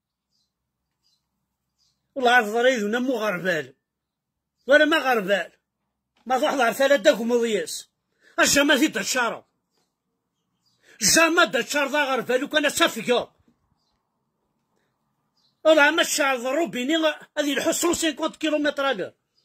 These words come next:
ورتشور ذا غرباليه. أحظى تزمرم.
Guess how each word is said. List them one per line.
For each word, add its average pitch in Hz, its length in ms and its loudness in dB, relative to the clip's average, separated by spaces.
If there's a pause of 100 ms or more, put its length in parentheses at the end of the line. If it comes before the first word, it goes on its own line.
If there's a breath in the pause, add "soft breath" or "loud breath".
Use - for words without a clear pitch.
(400)
ورتشور 233 420 -4
ذا 226 100 -2
غرباليه. 170 600 -4 (1400)
أحظى 240 240 -2
تزمرم. 190 640 -2